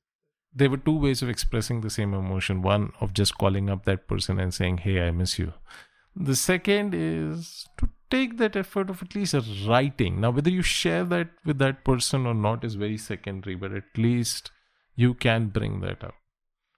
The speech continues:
uh, in that poetic way.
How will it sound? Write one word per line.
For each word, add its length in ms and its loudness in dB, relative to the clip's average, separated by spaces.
uh, 580 -6
in 200 4
that 260 0
poetic 520 -2
way. 180 -12